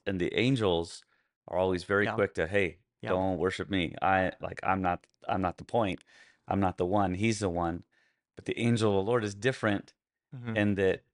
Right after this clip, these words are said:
Speaker 1: the language that it, that the angel of the Lord uses is "I,"
Speaker 2: Yeah.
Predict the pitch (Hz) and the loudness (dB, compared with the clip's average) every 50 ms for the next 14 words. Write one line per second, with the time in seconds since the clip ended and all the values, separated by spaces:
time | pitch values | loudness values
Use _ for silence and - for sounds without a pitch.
0 | _ _ _ - 107 98 95 104 110 113 117 113 104 110 104 95 98 - - 101 | _ _ _ -2 -2 0 2 2 2 2 2 2 2 0 0 -2 -6 -6 -4 -2
1 | 82 95 - - _ _ _ 127 117 104 98 - - - 98 98 101 101 104 95 | -2 -2 -4 -6 _ _ _ -6 -2 -2 -2 -2 0 2 2 2 4 2 2 0
2 | 95 95 92 92 90 87 90 101 113 113 101 92 90 85 85 80 - - - - | 0 2 2 2 0 0 0 0 0 0 0 0 0 0 -2 -2 -6 -12 -14 -14
3 | _ - 104 95 87 - - - - _ _ - _ _ - 101 90 85 85 87 | _ -6 -6 -6 -6 -8 -12 -18 -20 _ _ -20 _ _ 0 0 2 2 4 4
4 | 87 90 95 90 90 - _ - 120 104 92 92 98 | 4 4 2 0 -4 -8 _ -4 -2 -2 -2 -2 -6